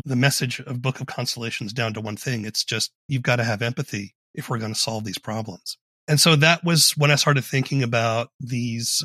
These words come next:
great stories of the so-called alien messiah,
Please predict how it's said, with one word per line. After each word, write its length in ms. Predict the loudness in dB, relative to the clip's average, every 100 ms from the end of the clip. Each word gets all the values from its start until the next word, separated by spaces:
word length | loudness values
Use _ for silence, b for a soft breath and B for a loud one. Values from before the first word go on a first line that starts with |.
| 0
great 240 | 0 2
stories 440 | 2 0 0 -2
of 220 | -4 -8 -8
the 100 | -2
so-called 540 | 0 0 -2 -2 -2 -8 _ _ _ 0
alien 400 | 2 2 0 0
messiah, 500 | 2 4 4 2